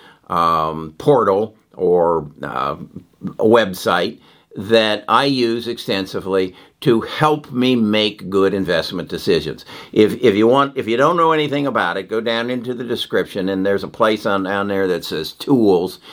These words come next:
and down there, the tools, in tools, it has a link to, to Trading Views. So let's go over to Trading Views and let me show you what I'm doing. I started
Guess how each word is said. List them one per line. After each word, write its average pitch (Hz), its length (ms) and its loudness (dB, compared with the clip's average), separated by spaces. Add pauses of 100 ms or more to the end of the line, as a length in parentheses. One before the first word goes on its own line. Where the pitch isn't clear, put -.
(160)
and 98 240 2
down 101 320 2
there, 98 220 0
the 85 160 -4
tools, 101 580 0
in 90 180 -6
tools, 101 420 2
it 90 160 0
has 95 220 2
a 90 140 2
link 87 460 0 (340)
to, 87 340 2
to 92 160 0
Trading 85 440 2
Views. 76 300 -4 (220)
So 120 360 2 (260)
let's 151 400 2
go 143 340 2
over 120 240 0
to 98 120 -10
Trading 110 460 -2
Views 90 380 -4 (100)
and 92 640 -4
let 113 300 2
me 110 100 -4
show 110 280 2
you 98 200 2
what 90 240 0
I'm 85 200 -4
doing. 67 400 -8 (340)
I 123 80 -6
started 135 520 2